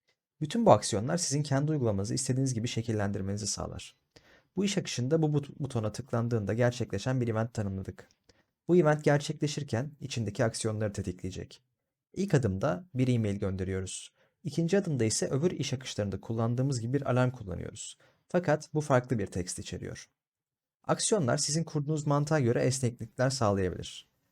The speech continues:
Kurduğunuz eventte birçok aksiyon kullanabilirsiniz. Kullandığınız aksiyonlar sizin tanımladığınız sıralamaya göre gerçekleşecektir.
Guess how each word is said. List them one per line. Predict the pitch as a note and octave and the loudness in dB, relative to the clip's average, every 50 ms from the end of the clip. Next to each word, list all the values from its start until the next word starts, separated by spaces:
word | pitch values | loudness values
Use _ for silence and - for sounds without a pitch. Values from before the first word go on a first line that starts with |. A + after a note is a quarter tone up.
| _ _ _ | _ _ _
Kurduğunuz | - C#3 C#3+ C#3+ D3+ E3 F3+ G3 F#3 | 0 2 2 2 2 2 2 2 4
eventte | E3+ C#3 A2 G#2 G#2 - E3+ D3+ | 4 4 4 4 2 0 0 2
birçok | D#3 D3+ D3+ - - - | 2 0 0 -2 -2 -2
aksiyon | G#2 G2+ - - G#2+ B2+ | -2 -2 -2 -4 -2 -2
kullanabilirsiniz. | C3 - A#2 A2+ G#2+ G#2 G2 G2 G2+ G2+ - - C#2+ E2 - - - - _ _ _ _ _ _ | -2 -2 -4 -2 0 0 0 0 -2 -2 -4 -8 -10 -8 -10 -10 -12 -14 _ _ _ _ _ _
Kullandığınız | - - C3 B2 B2+ C3 C#3 C#3 D#3 F3 F3 D3+ | -4 0 2 4 4 2 2 2 0 2 2 2
aksiyonlar | A#2 - - - - E2+ F#2+ A#2+ C#3 C#3+ | 2 0 -2 -6 -6 -6 -4 -4 -4 -2
sizin | C#3+ - A#2+ B2 B2+ | -2 0 0 0 0
tanımladığınız | C3 - A#2 A2 G#2+ G#2+ G2+ G2+ G2+ G2+ G2+ - | 0 0 0 0 0 -2 -2 -2 -2 -4 -4 -4
sıralamaya | - A2 G#2 G2+ G#2 G#2+ G#2+ G#2+ | -4 -4 -2 -2 -2 -2 -2 -4
göre | A2 A2 F#2 E2+ - | -2 -2 -4 -4 -4
gerçekleşecektir. | - F2 F#2 - - - - - F#2+ - F#2 F#2 D2 - _ - - - - _ | -6 -6 -6 -6 -10 -10 -10 -8 -8 -8 -8 -8 -10 -14 _ -18 -18 -18 -18 _